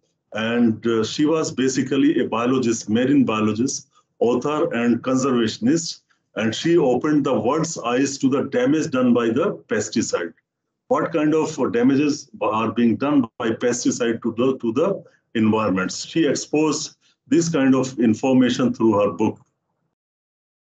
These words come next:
And then Hans Muller and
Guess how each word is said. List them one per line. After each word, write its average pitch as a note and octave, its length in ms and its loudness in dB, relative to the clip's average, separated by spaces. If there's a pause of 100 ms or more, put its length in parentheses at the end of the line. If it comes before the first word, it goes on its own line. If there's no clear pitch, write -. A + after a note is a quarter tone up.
(880)
And C3+ 160 -20 (180)
then F3+ 140 -6
Hans D#3+ 480 -4
Muller C#3+ 440 2
and A#3+ 360 2